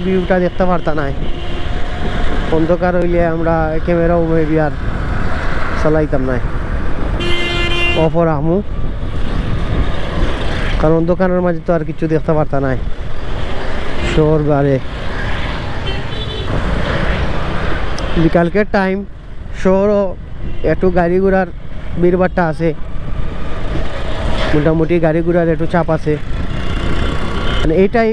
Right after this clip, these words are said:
এই টাইমটা হইলে গিয়া সব বারোনির, যারা আর বিকালে কাজ আছে সব ও টাইমে বারোইন। আর দুপুর কোর খাওয়া দাওয়া শেষ করিয়া একটু রেস্ট নিয়া, কেউ ঘুমানি আছে ঘুমাইয়া, যারা ফিরিয়া আছেন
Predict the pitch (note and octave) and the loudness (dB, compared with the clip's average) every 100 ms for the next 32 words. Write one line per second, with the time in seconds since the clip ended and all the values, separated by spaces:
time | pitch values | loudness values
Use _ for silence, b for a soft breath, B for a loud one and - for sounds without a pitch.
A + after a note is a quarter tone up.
0 | G3+ A3+ A#3+ A#3+ C4+ C4 B3 A#3+ A#3 A3 | -2 -2 0 0 0 0 0 0 0 -2
1 | G#3+ G3+ F3+ G3 G3+ F#3+ F3 - - - | -2 -2 -2 0 0 0 -2 -4 -4 -2
2 | - - - - - - - F3+ F#3 F#3 | -2 -2 -4 -4 0 0 2 2 2 0
3 | F#3+ F3+ F#3+ G3 G3 F#3+ F#3 F3 F#3 F#3 | 0 2 2 0 0 0 0 0 2 2
4 | F3+ F#3 F#3+ F3+ E3+ F3 E3 E3 D3+ D#3 | 2 2 2 0 0 0 0 0 0 0
5 | D3+ D#3 D3 - - - E3 E3 E3 D#3 | 2 0 -2 -2 -2 -2 2 2 2 2
6 | - E3+ D#3+ D#3+ D#3+ D#3+ D#3+ E3 F3 - | 2 2 2 2 2 2 2 0 0 -2
7 | D#3 D#3+ D#3+ E3 E3 - - - - - | 0 2 2 2 0 -4 -4 -4 -2 -2
8 | - - - - - - - - D3+ - | 0 0 0 -2 0 0 0 0 2 2
9 | E3+ D#3+ D#3+ - - G3 E3 D3+ - - | 2 2 0 -2 0 2 2 0 -2 -2
10 | - - - - - - - - E3+ E3 | -2 -2 -2 -2 -2 -2 -2 2 2 2
11 | E3+ E3+ E3+ E3 D#3+ D#3+ E3 E3 D#3+ D3+ | 2 2 2 0 -2 0 2 2 2 0
12 | D3+ - - - - - - - D3+ D#3 | -4 -8 -10 -8 -8 -4 -4 0 2 2
13 | D#3+ E3 D#3+ E3+ D#3+ D#3+ | 2 0 2 2 2 -2